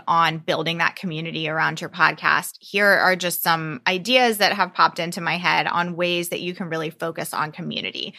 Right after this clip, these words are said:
You can use a platform like SpeakPipe. SpeakPipe is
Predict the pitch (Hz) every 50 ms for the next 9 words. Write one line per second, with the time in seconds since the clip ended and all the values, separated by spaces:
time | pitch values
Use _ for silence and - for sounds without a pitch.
0 | - - - - _ 226 214 208 - 262 202 196 190 190 202 208 240 226 - 214
1 | 175 175 - - 208 190 190 190 - - - 170 165 175 - - - - 185 156
2 | 160 - _ - 147 - - - _ - - - - _ - - - 233 208 190
3 | - - 233 196 196 190 190 - - 196 185 185 185 180 175 165